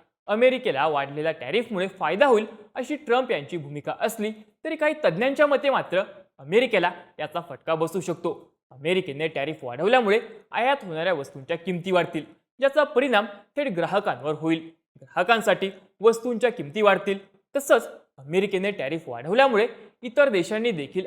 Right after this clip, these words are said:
अमेरिकेवरती रेसिप्रोकल टॅरिफ लावला, तर त्याचा परिणाम अमेरिकेच्या निर्यातीवरती होऊ शकतो. Moody's Analyticsच्या म्हणण्यानुसार, वाढलेल्या टॅरिफमुळे अमेरिकेची अर्थव्यवस्था शून्य पॉइंट सहा टक्क्यांनी ढासळेल आणि यामुळे अडीच लाख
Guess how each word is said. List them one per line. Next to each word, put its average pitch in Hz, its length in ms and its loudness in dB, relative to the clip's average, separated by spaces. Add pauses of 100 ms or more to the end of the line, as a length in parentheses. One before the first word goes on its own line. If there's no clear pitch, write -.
अमेरिकेवरती 214 840 2 (160)
रेसिप्रोकल 220 640 0
टॅरिफ 151 320 -6
लावला, 202 320 4 (320)
तर 294 80 -6
त्याचा 277 300 0
परिणाम 220 460 0 (300)
अमेरिकेच्या 202 640 -2
निर्यातीवरती 165 720 -4
होऊ 170 240 -2
शकतो. 170 580 -4 (200)
Moody's 233 300 0 (180)
Analyticsच्या 185 540 -2
म्हणण्यानुसार, 196 600 0 (320)
वाढलेल्या 247 480 4
टॅरिफमुळे 240 640 0 (300)
अमेरिकेची 190 640 -2
अर्थव्यवस्था 208 680 4 (380)
शून्य 262 240 4
पॉइंट 220 260 0
सहा 196 220 -6 (100)
टक्क्यांनी 151 420 -2
ढासळेल 156 520 0 (360)
आणि 123 160 -20
यामुळे 196 360 4 (320)
अडीच 269 320 0
लाख 190 160 4